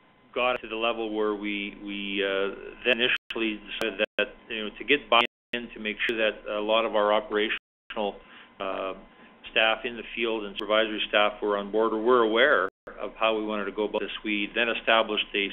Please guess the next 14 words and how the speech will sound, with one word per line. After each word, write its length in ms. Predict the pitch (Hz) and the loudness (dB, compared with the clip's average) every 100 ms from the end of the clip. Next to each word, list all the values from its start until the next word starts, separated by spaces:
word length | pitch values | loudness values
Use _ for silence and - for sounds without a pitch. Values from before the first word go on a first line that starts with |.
| - | -2
safety 300 | 117 120 107 | -2 2 2
excellence 500 | 113 - - 110 104 | 2 -2 -14 -10 -4
workshop, 540 | 117 120 - - - - - - - - | -4 -4 0 0 0 -10 -20 -20 -14 -6
uh, 300 | 101 95 92 - | -4 -4 -4 -4
process 500 | 113 110 113 104 104 - - | -4 0 2 2 0 -8 -6
and, 320 | 107 101 104 | -6 -6 -8
and 160 | 107 - | -10 -8
presented 420 | 107 113 117 - | -2 0 0 -4
to 60 | 98 | -4
them. 360 | 104 104 104 | -2 -2 -6
These 320 | 131 143 156 | -6 -4 0
are 80 | 120 | 2
one-day 340 | 113 113 110 104 - | 2 2 2 0 4
sessions 420 | 110 - 107 | 4 4 -2